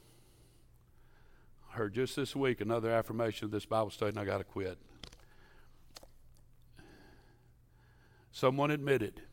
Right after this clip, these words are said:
I have to be real careful. Uh, the, the problem when you <laughs> grow up where you pastor, you can't talk about nobody. 'cause everybody knows them. But some folks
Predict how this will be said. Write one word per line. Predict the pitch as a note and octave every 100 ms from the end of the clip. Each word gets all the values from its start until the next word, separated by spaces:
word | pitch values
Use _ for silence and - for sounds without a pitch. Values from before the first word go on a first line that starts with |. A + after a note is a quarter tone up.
| - - - - - - -
I |
have | A2
to | -
be | G#2+
real | G#2 A2+ A2
careful. | A2 G2+ - G2 -
Uh, | A2
the, | G#2 G2+
the | G#2+
problem | E3 F3+ D#3+
when | C#3
you | A#2+ G#2
<laughs> | -
grow | A2 C#3 A#2+
up | B2 A#2
where | A2+
you | G2+
pastor, | - A#2+ A#2+ G2+
you | -
can't | C#3+ B2
talk | A2 -
about | E2
nobody. | D2+ D2 C3+ - - - - - - - - -
'cause | G2+
everybody | A2+ B2+ A#2
knows | G2+ A2+ D#2
them. | D2 - - - - - - - - - - - - - - - - - - - G3+ F3 - - - - - - - - - -
But | B2+ A2+ - - - - - - -
some | - D3 D3+
folks | C#3 B2+ C3 -